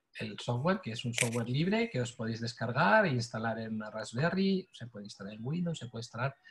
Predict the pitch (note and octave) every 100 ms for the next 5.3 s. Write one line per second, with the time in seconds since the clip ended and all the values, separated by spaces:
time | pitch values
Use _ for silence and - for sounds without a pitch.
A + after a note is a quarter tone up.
0 | - - - _ A#2+ A#2 A2+ G#2+ G#2 G2
1 | G2 - - G#2+ G#2 G2 - - - -
2 | G#2 G#2+ F#2+ F#2+ E2+ - - - A2 C3
3 | G2+ F#2 C#2+ - A#2+ - B2+ D3+ - A2+
4 | B2 A#2 A#2 A2+ A2 A2 A2 A2 A2+ A2
5 | G#2+ G#2+